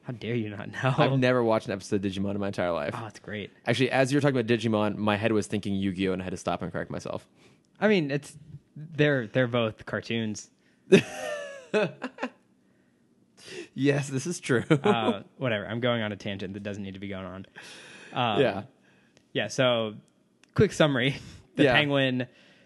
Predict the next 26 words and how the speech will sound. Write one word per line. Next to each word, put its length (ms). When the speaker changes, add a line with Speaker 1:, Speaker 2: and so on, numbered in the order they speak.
Speaker 1:
uh, 440
goes 360
to 260
Earl's 280
shop, 480
kidnaps 460
the, 340
the 80
daughter, 540
kind 160
of 100
tampers 540
with 320
the, 600
the 80
Batmobile 720
so 180
he 220
can 220
control 480
it 220
with 100
Speaker 2:
Yeah. 60
Speaker 1:
the 80
remote 180
control. 560